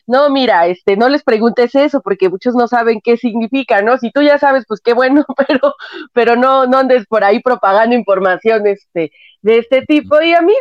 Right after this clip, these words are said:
se me hizo algo muy, ah, o sea, se me hacía algo muy normal. Yo no sentía, no le veía necesariamente, eh, el morbo así como tal, ¿no? Era solo como algo nuevo que había aprendido,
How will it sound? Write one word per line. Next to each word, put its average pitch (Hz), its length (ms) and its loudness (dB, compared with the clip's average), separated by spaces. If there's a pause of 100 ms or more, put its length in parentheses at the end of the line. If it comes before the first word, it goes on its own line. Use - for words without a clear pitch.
(180)
se 466 140 2
me 359 160 2
hizo 370 180 0
algo 349 380 2
muy, 339 360 2 (520)
ah, 254 320 2
o 277 40 0
sea, 330 120 2
se 330 120 2
me 320 140 4
hacía 339 220 2
algo 392 180 0
muy 339 220 4
normal. 320 420 2
Yo 320 100 0
no 359 120 2
sentía, 285 480 0
no 285 140 2
le 359 100 0
veía 254 360 0
necesariamente, 214 1000 -2 (500)
eh, 170 580 0
el 185 220 0
morbo 220 540 2
así 208 480 -4
como 170 400 -2
tal, 294 300 0
¿no? 226 180 2
Era 196 240 2
solo 196 260 -2
como 185 240 -2
algo 190 220 0
nuevo 220 400 0
que 190 100 -2
había 170 220 2
aprendido, 220 580 -2